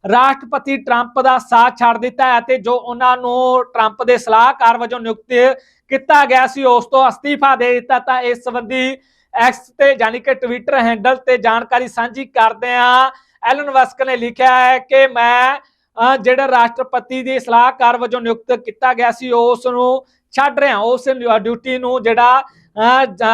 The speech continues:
ਅਲਵਿਦਾ ਕਹਿ ਰਹੇ ਹਾਂ। ਤਾਂ ਇਹ ਜਿਹੜਾ ਐਲਨ ਮਸਕ ਨੇ ਵੱਡਾ ਐਲਾਨ ਕੀਤਾ, ਜਿਸ ਦੇ ਚੱਲਦਿਆਂ ਕਿਤੇ ਨਾ ਕਿਤੇ, ਅ, ਵੱਡਾ ਝਟਕਾ ਲੱਗਿਆ ਹੈ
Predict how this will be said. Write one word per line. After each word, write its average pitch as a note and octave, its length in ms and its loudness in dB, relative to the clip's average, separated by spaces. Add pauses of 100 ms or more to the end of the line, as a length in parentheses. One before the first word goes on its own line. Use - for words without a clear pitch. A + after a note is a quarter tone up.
ਅਲਵਿਦਾ B3+ 320 0
ਕਹਿ A#3+ 260 -2
ਰਹੇ B3+ 120 -4
ਹਾਂ। C4 100 -4
ਤਾਂ C#4+ 140 -6
ਇਹ C4 260 0
ਜਿਹੜਾ B3 600 0
ਐਲਨ A#3 260 -2
ਮਸਕ A#3 300 -2
ਨੇ B3 120 -6
ਵੱਡਾ A#3 340 0
ਐਲਾਨ A3+ 280 -2
ਕੀਤਾ, B3+ 260 -6
ਜਿਸ A#3 160 -8
ਦੇ B3 120 -2
ਚੱਲਦਿਆਂ A#3 540 -2
ਕਿਤੇ A#3 240 -6
ਨਾ A#3+ 100 -2
ਕਿਤੇ, B3 380 0
ਅ, A3+ 520 -2
ਵੱਡਾ G#3+ 380 0
ਝਟਕਾ B3+ 480 0
ਲੱਗਿਆ A#3+ 640 -2
ਹੈ C#4+ 60 -4